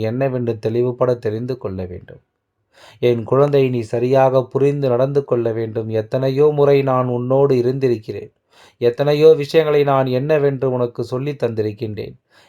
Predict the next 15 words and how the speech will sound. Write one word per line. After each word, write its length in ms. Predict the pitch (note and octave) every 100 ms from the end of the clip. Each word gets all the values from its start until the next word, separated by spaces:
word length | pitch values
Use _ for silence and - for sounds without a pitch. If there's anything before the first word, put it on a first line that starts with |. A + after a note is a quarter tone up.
| -
இதையெல்லாம் 720 | A2 B2 C3 C3+ C3 B2 A#2+ A2+
அவற்றையுமே 760 | A2 B2 C3 C3 C3 C3 C#3 C3+
என் 200 | B2+ -
குழந்தை 320 | B2+ C3+ C3
நீ 120 | B2 A2+
தெரிந்து 420 | B2 C3+ C#3 C3+ B2
புரிந்து 380 | C3 C#3 C#3+
அதற்கு 360 | C3 A#2+ A#2 A#2+ G#2+
ஏற்றது 440 | B2+ B2+ C3 B2 B2
போல 320 | C3 B2 B2
நீ 160 | A#2+ A#2
உன்னுடைய 380 | A2+ A2 A2 G#2+
சந்தோஷத்தை 800 | A2 B2+ C#3 C#3+ B2 C3 B2 A#2+
நிறைவாக 600 | G#2 G#2 A#2 A#2+ B2 B2
பெற்றுக்கொள்ள 640 | A#2+ G2+ G2 B2+ - G2